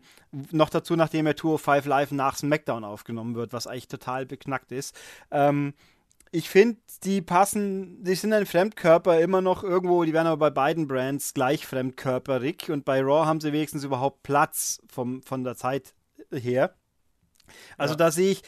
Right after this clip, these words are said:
Speaker 1: ich sehe die Cruiserweights erst jetzt, wo Neville quasi da ist, wieder als signifikant. Äh, auch, äh, Austin Aries tut sicher nicht weh, wobei ich mich da ein bisschen wundere, dass der bei den Cruiserweights quasi verfeuert wird, in Anführungszeichen.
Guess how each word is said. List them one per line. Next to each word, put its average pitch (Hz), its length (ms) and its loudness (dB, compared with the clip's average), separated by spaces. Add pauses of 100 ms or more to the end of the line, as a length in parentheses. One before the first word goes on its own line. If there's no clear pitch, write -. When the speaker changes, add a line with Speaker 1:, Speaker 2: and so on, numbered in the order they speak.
(160)
Speaker 1:
ich 156 140 -6
sehe 208 100 0
die 190 140 -6
Cruiserweights 208 560 4
erst 180 320 -2
jetzt, 180 400 0
wo 175 420 2
Neville 160 440 0
quasi 139 420 0
da 139 260 -2
ist, 151 300 -6
wieder 151 200 2
als - 460 -4
signifikant. 160 1120 -6
Äh, 156 240 0
auch, 156 420 0
äh, 143 340 2 (100)
Austin 160 340 -2
Aries 175 340 0
tut 165 160 -6
sicher 170 240 -6
nicht 139 220 -4
weh, 165 260 0
wobei 147 300 0
ich 147 80 -8
mich 147 160 -10
da 151 100 0
ein 147 120 -2
bisschen 151 280 -6
wundere, 180 240 2
dass 160 160 -2
der 151 220 0
bei 147 80 0
den 147 80 -6
Cruiserweights 151 500 -2
quasi 131 300 -4
verfeuert 139 500 -2
wird, 131 320 -6
in 120 80 -12
Anführungszeichen. 147 720 -8